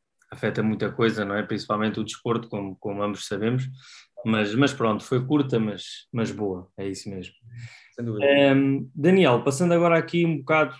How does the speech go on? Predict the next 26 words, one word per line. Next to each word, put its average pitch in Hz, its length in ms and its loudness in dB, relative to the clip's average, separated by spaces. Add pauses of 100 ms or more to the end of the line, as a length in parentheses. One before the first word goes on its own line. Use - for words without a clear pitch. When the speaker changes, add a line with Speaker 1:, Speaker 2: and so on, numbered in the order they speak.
(140)
Speaker 1:
àquilo 135 380 0
que 131 100 -14
tu 139 120 0
fazes, 139 640 -2 (380)
ou - 100 -16
que - 120 -20
tratas, 127 420 2
digamos 113 360 0
assim, 127 520 -2
eh, 110 140 -6
o 110 160 -8
termo 120 480 2 (400)
a 143 80 4
lesão. 139 680 4 (920)
Eh, 147 180 6
na 165 140 4
tua 196 180 2
opinião, 170 480 2
achas 165 460 -2
que - 180 -4
a 156 40 2
lesão 151 380 2
pode 147 220 -2
ser 151 140 2
uma 147 120 2
oportunidade, 131 840 0